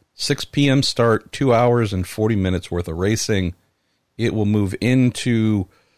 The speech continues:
uh, evening, it'll move into dark,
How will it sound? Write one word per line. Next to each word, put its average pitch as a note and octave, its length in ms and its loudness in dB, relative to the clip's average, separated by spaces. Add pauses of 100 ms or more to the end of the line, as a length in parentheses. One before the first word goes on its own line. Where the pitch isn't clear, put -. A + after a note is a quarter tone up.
(420)
uh, F#2+ 540 0 (300)
evening, F3 500 0 (120)
it'll A2 160 0
move G#2+ 260 2
into G#2 240 0
dark, B2+ 540 0